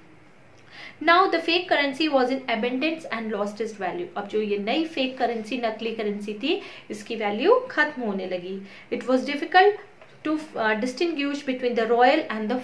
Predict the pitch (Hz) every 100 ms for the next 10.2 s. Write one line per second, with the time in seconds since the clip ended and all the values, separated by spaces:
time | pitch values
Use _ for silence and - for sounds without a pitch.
0 | 233 208 - 190 180 190 - 208 247 285
1 | - - - - - 226 247 254 - 247
2 | 254 330 330 311 294 285 294 262 262 294
3 | - 302 302 285 269 240 233 254 254 -
4 | 311 320 - 262 240 262 349 - - -
5 | 247 302 247 - 254 233 247 254 - 226
6 | 233 311 220 208 208 214 403 - - -
7 | 262 254 233 208 190 175 180 - - -
8 | - - 240 277 359 - - 233 233 262
9 | 302 320 349 - 269 254 254 247 233 247
10 | 240 247